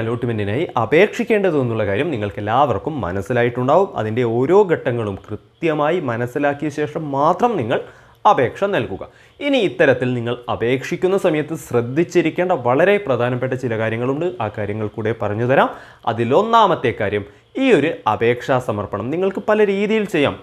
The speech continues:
ഇപ്പോൾ കണ്ട രീതിയിൽ നിങ്ങൾക്ക് സ്വന്തമായി ചെയ്യാം. ഇനി സ്കൂളുകളിൽ പ്രവർത്തിക്കുന്ന ഹെൽപ്പ് ഡെസ്കുകൾ വഴി,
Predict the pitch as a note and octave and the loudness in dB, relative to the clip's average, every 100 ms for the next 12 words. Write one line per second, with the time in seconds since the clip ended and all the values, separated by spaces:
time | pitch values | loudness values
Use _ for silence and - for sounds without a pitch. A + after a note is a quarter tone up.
0 | C3+ C3+ D3 C#3+ - C#3+ C3 D3+ F3+ E3+ | -10 -2 2 2 2 0 0 2 2 2
1 | D3 D#3+ F3 A#2+ B2 B2 C#3+ - A2+ A#2 | 0 -2 -2 -4 -4 -6 -12 -6 -4 -2
2 | D3 D#3+ F3+ F3+ F#3 D#4+ - - - A3+ | 0 2 0 0 0 0 -4 -20 -6 2
3 | F#3+ A#2+ - - - - C3+ C#3 C#3+ D3+ | 2 2 -2 -18 -12 -2 0 2 2 2
4 | D#3 D3 C#3+ C#3+ D3+ E3+ C3+ B2+ B2 E3 | 0 0 0 -2 -4 -2 0 0 0 -2
5 | D#3 - D#3+ E3 E3+ F#3+ | -2 -2 -2 0 0 0